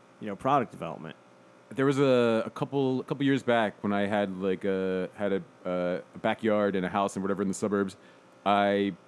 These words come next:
Speaker 2: purchased this zombie survival kit off of, uh, Amazon.
Speaker 1: Okay.
Speaker 2: So it was, it was a zombie, uh, survival kit of seeds for, like, repop-, well,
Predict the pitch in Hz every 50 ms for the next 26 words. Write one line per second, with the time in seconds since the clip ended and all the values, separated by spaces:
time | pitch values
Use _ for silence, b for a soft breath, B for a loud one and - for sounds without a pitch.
0 | - - - - - 120 113 110 - 117 113 - - - 107 104 95 - - -
1 | - 95 92 107 110 117 117 113 123 110 - 120 101 90 104 98 104 107 120 -
2 | - 147 147 139 - - - 98 95 - 98 92 87 101 98 95 95 92 80 101
3 | 110 113 113 92 101 95 92 95 98 - - - 98 95 92 - 101 92 101 120
4 | - - 131 127 127 123 123 104 104 - 123 120 117 113 120 98 131 135 143 139
5 | 135 135 127 120 120 - 98 101 101 104 104 - - 113 123 123 117 110 - 117
6 | 107 - 101 101 92 - - - 202 202 123 98 95 87 87 - - - - 117
7 | 110 104 107 104 101 - - - - 113 110 127 127 - - - 131 123 - 123
8 | 120 104 101 B